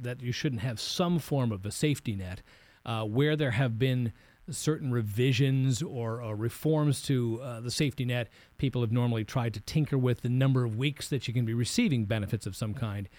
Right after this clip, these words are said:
but they've always been pushing this idea that you need to get back to work, that people need to work.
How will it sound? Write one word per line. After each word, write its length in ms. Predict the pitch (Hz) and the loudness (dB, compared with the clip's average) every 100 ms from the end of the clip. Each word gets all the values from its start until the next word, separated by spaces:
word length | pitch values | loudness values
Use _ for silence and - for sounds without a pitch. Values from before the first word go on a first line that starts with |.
| - - | -20 -12
but 160 | - 123 | -6 -2
they've 180 | 131 120 | 0 0
always 300 | 147 143 117 | 2 2 2
been 140 | 131 | 0
pushing 340 | 110 139 - 127 | 2 0 2 0
this 160 | 113 | 0
idea 400 | 131 117 107 113 | 0 0 0 -2
that 240 | 107 107 - | -2 -6 -4
you 80 | |
need 200 | 117 123 | -2 0
to 60 | 113 | 0
get 160 | 110 101 | -4 -4
back 240 | 110 - | -6 -4
to 60 | 123 | 0
work, 380 | 135 202 - - - - - | 2 2 -2 -14 -20 -20 -10
that 140 | 117 104 | -8 -2
people 200 | 131 123 | 0 0
need 160 | 113 | 0
to 80 | 117 | 2
work. 240 | 160 156 | 2 0